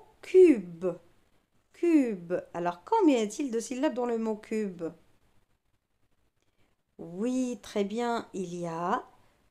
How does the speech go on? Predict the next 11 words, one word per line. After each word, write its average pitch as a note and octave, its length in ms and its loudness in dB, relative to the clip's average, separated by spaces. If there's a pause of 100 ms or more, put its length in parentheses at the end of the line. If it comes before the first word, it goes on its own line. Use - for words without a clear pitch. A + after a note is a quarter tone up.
deux C#4 320 0
syllabes. A3+ 840 -4 (380)
La E3+ 120 -8
première A#3 460 -6
syllabe, G#3 580 -2
c'est E3+ 420 -6 (600)
Q. A3+ 600 -2 (600)
La E3+ 120 -6
deuxième E3 420 -8
syllabe, F#3 460 -6
c'est F#3 540 -4